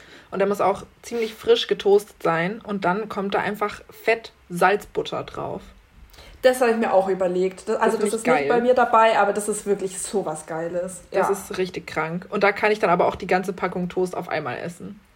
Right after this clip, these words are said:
Speaker 1: Das ist dann so, ich mache immer
Speaker 2: Mm.
Speaker 1: zwei und dann bin ich so, „Oh, jetzt esse ich aber einfach noch zwei.“ Das ist ein bisschen gefährlich dann.
Speaker 2: Salzbutter ist wirklich richtig geil.
Speaker 1: Jawohl. So.
Speaker 2: Ähm, Platz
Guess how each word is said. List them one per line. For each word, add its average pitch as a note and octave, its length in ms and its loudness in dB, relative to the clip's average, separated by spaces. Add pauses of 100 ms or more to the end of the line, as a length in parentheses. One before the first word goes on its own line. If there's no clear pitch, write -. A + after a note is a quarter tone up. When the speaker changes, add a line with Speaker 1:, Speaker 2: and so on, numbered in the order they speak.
Speaker 1:
Das F#3 120 -10
ist - 60 2
dann G3+ 120 4
so, F#3+ 120 4
ich G3+ 120 -2
mache G#3 160 4
immer G#3+ 140 4
Speaker 2:
Mm. E3+ 60 -2
Speaker 1:
zwei F#3 380 8
und - 60 2
dann G#3 100 0
bin G3+ 60 2
ich G3+ 80 -4
so, - 140 -2
„Oh, G3 100 0
jetzt F#3 160 0
esse F#3+ 160 -2
ich G3 40 4
aber F3 120 2
einfach F3 240 -6
noch F#3 280 -6
zwei.“ E3 420 -4 (680)
Das - 420 -16
ist - 160 -14
ein F#3 80 -4
bisschen F3 240 -4
gefährlich E3+ 460 -4
dann. G3+ 300 -10 (1120)
Speaker 2:
Salzbutter F#3 640 -6
ist - 140 -12
wirklich F3+ 420 -10 (240)
richtig - 440 -18
geil. G3+ 400 -14 (120)
Speaker 1:
Jawohl. E3 480 -2 (1400)
So. A#3 140 4
Speaker 2:
Ähm, G#3 680 -2 (760)
Platz - 560 -8